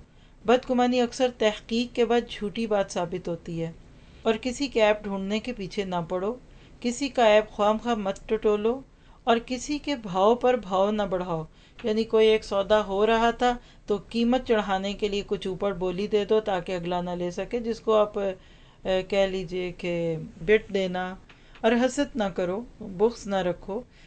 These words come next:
किसी की पीठ पीछे बुराई ना करो, बल्कि सब अल्लाह के बंदे आपस में भाई भाई बनकर रहो।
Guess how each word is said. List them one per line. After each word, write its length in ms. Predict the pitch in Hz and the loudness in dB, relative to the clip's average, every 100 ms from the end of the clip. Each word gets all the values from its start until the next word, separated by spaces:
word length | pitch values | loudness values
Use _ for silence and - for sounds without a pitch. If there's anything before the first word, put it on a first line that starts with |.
| - | -10
किसी 240 | 247 247 294 | -6 -2 0
की 120 | 285 | 0
पीठ 240 | 247 247 247 | -2 -2 -4
पीछे 260 | 240 254 | -2 0
बुराई 320 | 214 202 208 240 | 2 4 4 4
ना 140 | 226 | 2
करो, 260 | 202 185 196 | 0 -2 0
बल्कि 300 | 214 214 233 | 0 0 0
सब 240 | 226 247 233 | 0 0 2
अल्लाह 240 | 220 226 | 2 0
के 160 | 233 220 | 0 -2
बंदे 320 | 196 185 185 190 | 0 -4 -2 0
आपस 380 | 175 202 214 233 | 0 -2 -4 -2
में 160 | 254 285 - - - | -2 -4 -12 -20 -10
भाई 240 | 190 185 | -4 -4
भाई 220 | 180 214 | -2 -2
बनकर 420 | 196 175 170 185 180 | -2 -2 -2 -2 -2
रहो। 340 | 165 180 233 | -2 -4 -8